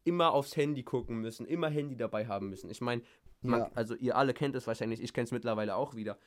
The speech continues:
Speaker 1: Man hat sein Handy zu Hause vergessen oder Akku war leer und man läuft rum
Speaker 2: Ja.
Speaker 1: und man fässt sich an die Hosentasche einfach. Einfach, äh, oder man fässt sich
Speaker 2: Macht
Speaker 1: in die
Speaker 2: der
Speaker 1: Hosentasche, man
Speaker 2: Gewohnheit.
Speaker 1: guckt, ob sein Handy noch da ist. Einfach so.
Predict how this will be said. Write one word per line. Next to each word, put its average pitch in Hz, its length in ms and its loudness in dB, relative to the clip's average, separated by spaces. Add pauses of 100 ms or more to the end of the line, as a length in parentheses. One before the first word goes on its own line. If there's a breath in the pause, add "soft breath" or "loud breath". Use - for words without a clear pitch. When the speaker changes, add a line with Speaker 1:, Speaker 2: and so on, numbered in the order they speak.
(140 soft breath)
Speaker 1:
Man 110 180 -2
hat 120 140 -6
sein 117 120 -2
Handy 131 280 -2
zu 131 120 -4
Hause 135 180 -2
vergessen 135 440 -2
oder 113 220 0
Akku 135 260 -4
war 135 80 2
leer 139 240 0 (220 soft breath)
und 113 180 -10
man 113 140 -2
läuft 113 300 0
rum 127 120 -2
Speaker 2:
Ja. 120 180 0
Speaker 1:
und 117 120 -2
man 120 120 0
fässt 135 260 -2
sich 139 120 -4
an 127 80 -2
die 127 100 0
Hosentasche 123 560 -2
einfach. 104 320 -6 (580 soft breath)
Einfach, 135 300 0 (160)
äh, 120 140 -2
oder 123 140 6
man 120 160 2
fässt 139 160 -2
sich 113 60 2
Speaker 2:
Macht 117 120 2
Speaker 1:
in 117 60 0
die 123 60 6
Speaker 2:
der - 80 4
Speaker 1:
Hosentasche, 120 240 6
man 117 100 4
Speaker 2:
Gewohnheit. 113 160 0
Speaker 1:
guckt, 160 180 -2
ob 117 100 -2
sein 120 120 0
Handy 147 260 0
noch 139 160 0
da 135 220 4
ist. 135 220 -4 (300)
Einfach 151 300 -4
so. 113 240 -4